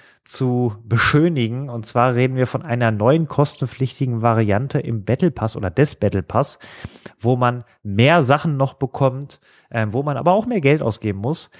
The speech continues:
Ich glaube, neunundzwanzig Euro neunundneunzig kostet das Ganze und es ist auch nicht mit Call of Duty Punkten zu bezahlen, sondern mit Echtgeld. Ähm, dafür kriegst du dann aber Call of Duty Punkte,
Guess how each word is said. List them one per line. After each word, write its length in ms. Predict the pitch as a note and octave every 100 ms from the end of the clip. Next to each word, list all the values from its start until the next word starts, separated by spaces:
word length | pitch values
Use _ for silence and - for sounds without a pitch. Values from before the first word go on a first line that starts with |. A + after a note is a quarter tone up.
| - _
Ich 80 | -
glaube, 260 | B2 B2+ A#2+
neunundzwanzig 840 | A2+ E3+ F#3+ - C#3+ C#3+ - -
Euro 360 | B2+ C#3 C#3
neunundneunzig 1120 | B2+ A2 C#3+ F3 D#3+ B2+ C#3 F3+ - A3+ - - - - _ _
kostet 400 | - E3 - E3+
das 160 | D#3 -
Ganze 420 | C#3+ D#3+ - F3+
und 160 | D#3 B2+
es 160 | A#2
ist 380 | C#3 B2+ - C3
auch 160 | C#3+ A#2
nicht 240 | F#3+ -
mit 140 | A#3+ -
Call 180 | G3+
of 120 | F#3+ -
Duty 200 | A3+ B3+
Punkten 300 | - A2 F#2+
zu 100 | F#2+
bezahlen, 340 | G2+ A#2 A#2
sondern 220 | A#2+ A2
mit 160 | G2+ -
Echtgeld. 760 | D#3 G3 - - G2 F#2+ C#3+ - - - - - -
Ähm, 300 | C3 C3+ A#2+
dafür 260 | D#3+ E3
kriegst 300 | - D4+ -
du 60 | B3
dann 180 | B2+ G#2+
aber 240 | A2 G#2+
Call 240 | - A2+
of 100 | G#2+
Duty 320 | - A#2 A#2+ A2+
Punkte, 640 | - D3 D#3+ G#3 A#3+